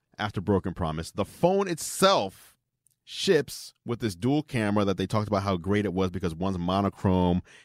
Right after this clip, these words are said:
and one's color, and they both grab different information from the scene and put it all together. And the, and it sh-, the camera's terrible. Like, s-, like, you press the shutter and you wait three seconds, then it takes it, like,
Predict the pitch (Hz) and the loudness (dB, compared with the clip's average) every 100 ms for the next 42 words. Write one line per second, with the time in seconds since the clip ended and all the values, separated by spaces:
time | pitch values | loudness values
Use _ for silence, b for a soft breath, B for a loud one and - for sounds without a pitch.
0 | - 82 90 92 - - 92 90 87 87 | -14 -6 -4 -4 -4 -2 0 2 2 0
1 | 82 80 80 85 90 - 92 85 82 - | -4 -8 -8 -4 -6 -4 -4 -4 -4 -10
2 | 107 90 87 85 87 92 98 90 95 85 | -10 -8 -8 -4 -2 -2 -6 -6 -4 -4
3 | - - 92 92 82 - 101 92 87 82 | -6 -6 -4 -4 -6 -10 -8 -6 -6 -6
4 | 85 87 85 b b b - 101 101 92 | -6 -4 -6 b b b -8 -4 -4 -6
5 | - - 101 98 - - 107 - 110 90 | -10 -6 -4 -4 -6 -6 -6 -4 -4 -4
6 | - - 87 76 - _ _ _ _ - | -6 -2 -2 -2 -10 _ _ _ _ -6
7 | 82 _ _ _ - - 151 113 98 - | -6 _ _ _ -12 -8 -4 -4 -4 0
8 | 185 151 127 - 123 117 110 98 98 110 | 0 0 -2 0 2 2 0 -2 -2 -4
9 | - 98 87 95 90 82 78 104 95 - | -6 -8 -6 -6 -6 -8 -6 -6 -6 -8
10 | 92 90 - | -10 -10 -12